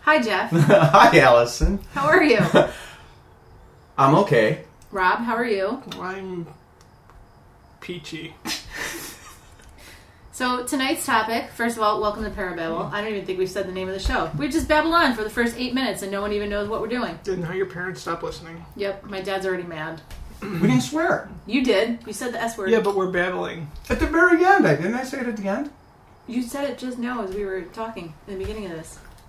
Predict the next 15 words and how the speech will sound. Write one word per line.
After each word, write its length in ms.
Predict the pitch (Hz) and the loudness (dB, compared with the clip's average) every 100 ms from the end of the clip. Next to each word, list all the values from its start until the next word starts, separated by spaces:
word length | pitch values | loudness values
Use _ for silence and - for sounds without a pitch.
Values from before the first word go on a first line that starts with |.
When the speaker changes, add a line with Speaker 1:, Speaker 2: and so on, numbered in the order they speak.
| - - 180 | -20 -18 -8
Speaker 2:
Aw, 240 | 175 - 147 - - - - - - | -8 -8 -12 -20 -20 -20 -20 -20 -12
darn 240 | 202 202 | -8 -6
it. 160 | 202 - - - - | -6 -10 -16 -16 -14
Speaker 1:
You 120 | 214 | -10
did. 380 | 220 311 339 - | -4 -2 -4 -6
Speaker 2:
Gosh. 420 | - 196 196 - - - - | -4 -2 -2 -4 -10 -12 4
Speaker 1:
<laughs> 0 | |
Speaker 2:
It 1000 | - - 359 349 - 320 - 254 - 214 | 6 8 6 6 4 2 0 -6 -6 -6
just 160 | - - | -4 0
doesn't 200 | 294 156 | 2 4
sound 340 | - 117 110 | 2 0 0
right. 240 | 98 101 104 - - - - - - - - - - - - | -2 -6 -8 -12 -12 -12 -10 -10 -14 -4 -2 0 -4 -6 -10
Speaker 1:
Yeah, 320 | 269 269 233 - | 0 2 2 -2
so 480 | - 277 262 262 254 - - - - - - | 2 4 6 6 4 -4 -10 -16 -18 -18 -4
Parababble. 680 | 294 294 285 285 285 302 | 4 6 6 4 4 4